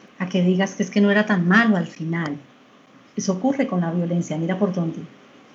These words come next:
Es que no me pega tan duro, no me hace tanto daño, no me humilla tanto. Empiezas un proceso, un, un proceso no, sino, eh, a jugar con, con tus fantasías.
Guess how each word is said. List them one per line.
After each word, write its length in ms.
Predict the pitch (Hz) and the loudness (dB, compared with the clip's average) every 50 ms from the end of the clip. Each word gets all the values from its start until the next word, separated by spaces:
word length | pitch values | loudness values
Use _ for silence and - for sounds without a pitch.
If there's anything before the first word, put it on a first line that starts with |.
| - - - | -20 -20 -20
Es 100 | - - | -20 -6
que 100 | - 196 | -2 2
no 120 | 202 208 | 4 6
me 120 | 208 214 220 | 6 6 6
pega 280 | 214 226 226 233 226 | 4 2 2 2 0
tan 200 | 226 220 190 180 | -2 0 0 2
duro, 260 | 175 180 185 180 156 147 165 - - | 2 0 0 -2 -4 -6 -8 -8 -6
no 80 | 170 170 | -2 0
me 100 | 175 185 | 2 2
hace 200 | 196 185 202 214 | 2 0 -2 -2
tanto 340 | - 214 208 196 - 202 202 | 0 2 2 2 0 0 0
daño, 360 | 208 202 202 185 170 160 160 | 2 2 0 0 -2 -4 -4
no 140 | 165 170 170 | -6 -4 0
me 160 | 175 185 196 | 0 2 4
humilla 340 | 202 208 208 208 202 214 208 | 6 6 6 6 6 2 2
tanto. 420 | 208 - 214 202 185 170 - - - - - - - - - - - - - - - - - - - - - - - - - - | 2 2 2 4 4 2 -2 -4 -12 -16 -18 -20 -20 -20 -20 -20 -20 -20 -20 -20 -20 -20 -20 -20 -20 -20 -20 -20 -20 -20 -20 -4
Empiezas 480 | - 185 180 185 214 214 220 247 247 - | 0 0 4 6 4 4 4 2 0 2
un 100 | 262 247 | 2 2
proceso, 480 | - 262 254 262 254 240 - 269 285 - - - - - | 2 0 0 0 -2 -2 -2 -4 -6 -6 -10 -20 -6 2
un, 180 | 214 214 220 226 | 4 4 6 6
un 140 | 226 214 | 4 2
proceso 420 | 180 202 254 254 - - - 262 262 | 2 4 2 2 2 0 -2 0 2
no, 120 | 262 269 262 | 2 2 2
sino, 380 | - 277 277 277 269 254 254 - - - - - - - - | 0 2 2 4 2 2 0 -4 -12 -20 -20 -20 -20 -10 -2
eh, 500 | - 208 196 196 196 190 185 185 185 - - | 2 2 2 4 2 2 2 0 0 -2 -2
a 100 | 208 208 | -4 -4
jugar 480 | - - 220 202 196 233 254 277 277 - | 0 2 2 2 4 2 2 2 0 -2
con, 1000 | - 302 302 302 302 294 277 262 247 226 214 202 196 190 185 180 170 170 175 180 - - - - - | -4 -4 -2 0 0 0 2 2 0 0 -2 -4 -4 -4 -4 -4 -6 -6 -10 -12 -16 -20 -20 -20 -2
con 160 | - 226 220 | 2 4 4
tus 180 | 226 226 220 - | 4 4 0 2
fantasías. 840 | 240 226 220 220 208 202 - - 226 190 - - - - - - | 2 2 4 4 2 -2 0 -2 -2 -2 -2 -4 -10 -16 -20 -20